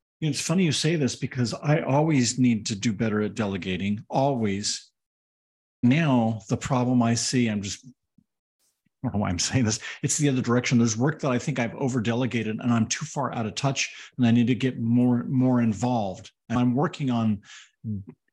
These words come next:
sharing or undelegating. I guess not, I'm not sure. I'm working on getting more involved. So there's some work I've over-delegated and I've been neglectful.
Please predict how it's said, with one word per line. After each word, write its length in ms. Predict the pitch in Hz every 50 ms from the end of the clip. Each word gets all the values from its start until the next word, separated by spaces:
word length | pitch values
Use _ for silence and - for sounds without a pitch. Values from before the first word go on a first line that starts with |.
| _ _ _ _ _ _ _ _ _ _ _ _ _ _ _ _ _ _
sharing 600 | - - - - - 156 139 143 139 139 143 151
or 280 | - - 123 123 123
undelegating. 880 | - 135 123 123 123 113 123 117 113 113 98 113 110 104 104 104 110 175
I 140 | 170 202 196
guess 240 | - 240 208 - -
not, 140 | 175 160 -
I'm 160 | 180 196 196
not 180 | 190 185 185 170
sure. 400 | - - - 143 98 92 - - _ _
I'm 180 | - 160 147 151
working 280 | 147 165 160 175 165 139
on 60 | 131
getting 240 | 117 135 123 123 120
more 120 | 113 110
involved. 420 | 104 98 92 92 87 - - -
So 100 | - -
there's 240 | 131 123 117 113 -
some 200 | - 139 127 127
work 160 | 123 113 120
I've 180 | 135 120 107 92 -
over-delegated 760 | - 185 139 135 117 120 120 113 110 92 101 92 92 87 80 - _ _ _ _ _ _ _ _ _ _ _ _ _ _ -
and 340 | - 131 110 107 110 110
I've 80 | 110 107
been 100 | 110 110
neglectful. 580 | 107 95 92 107 110 107 - - - - -